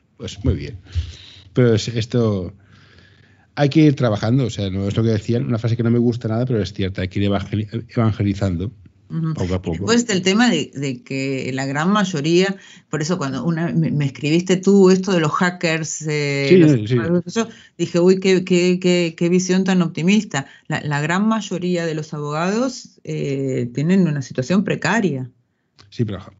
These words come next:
Speaker 1: hackers me refería en el sentido de que con un lápiz y un papel pueden cambiar muchas cosas. O sea, que no necesitan estar en una oficina, grandes estructuras sobre el papel.
Speaker 2: Mm.
Speaker 1: Y muy peliculero son los hackers de la sociedad. Es lo que define el sistema operativo.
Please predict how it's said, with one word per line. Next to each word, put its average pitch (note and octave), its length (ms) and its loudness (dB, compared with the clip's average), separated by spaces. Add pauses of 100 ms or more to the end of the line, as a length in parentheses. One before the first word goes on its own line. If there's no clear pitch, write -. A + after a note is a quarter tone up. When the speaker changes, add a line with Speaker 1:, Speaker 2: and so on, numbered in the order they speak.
(220)
Speaker 1:
hackers G#2 300 -6
me A#2+ 80 2
refería G2+ 300 -6
en A2 40 -4
el G#2+ 60 -2
sentido G#2 320 -4
de A2 40 -2
que F2+ 300 -10
con F2+ 160 -8
un G2+ 140 -2
lápiz G#2 280 -2
y - 40 -2
un G2+ 80 0
papel G2+ 320 -2
pueden G2+ 260 0
cambiar F#2 260 -2
muchas F#2+ 300 -4
cosas. F#2 400 -10
O - 60 -20
sea, E2 180 -8
que - 100 -8
no G#2 100 -2
necesitan A2+ 360 2
estar G2+ 220 -4
en G2+ 80 0
una G2 80 -2
oficina, G#2 560 -4
grandes F#2+ 240 -4
estructuras G2+ 500 -8 (280)
sobre G2 280 -2
el F#2 60 -2
papel. G2 460 -4 (500)
Speaker 2:
Mm. E3 160 -4
Speaker 1:
Y G2 80 0
muy A2+ 280 6
peliculero G#2 800 0
son G#2+ 200 -2
los G2+ 240 -2
hackers G#2+ 540 -8
de A2 80 2
la G2 60 -2
sociedad. F#2+ 440 -8 (720)
Es F#2+ 100 -4
lo A2 60 0
que G#2 60 4
define G#2 240 0
el G2 60 2
sistema G2+ 260 2
operativo. F2+ 480 -2